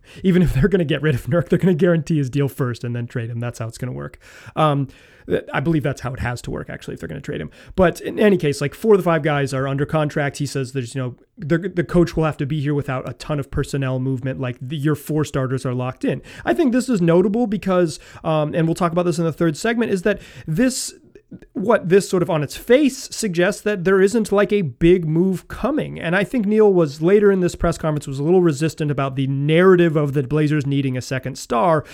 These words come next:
And while that's true that that is kind of, like, um, dominated the sort of talking points, it's,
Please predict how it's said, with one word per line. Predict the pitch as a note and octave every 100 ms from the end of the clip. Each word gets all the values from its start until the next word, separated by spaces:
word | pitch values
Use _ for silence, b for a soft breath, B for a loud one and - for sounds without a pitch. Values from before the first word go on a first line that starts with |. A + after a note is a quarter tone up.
| B D#3+
And | G#3+ G#3
while | G#3
that's | G3+ G#3 -
true | - C4 G#3+
that | D3+ D3
that | D#3
is | D3+ -
kind | D3+ D3
of, | C3+
like, | C3+ B2+ - B B
um, | - C3+ C3
dominated | D3 C#3+ D3+ D3 C3+ B2+
the | A#2+
sort | C#3
of | B2
talking | - A3 G#3 D#3
points, | D3 C#3 B B B
it's, | G3+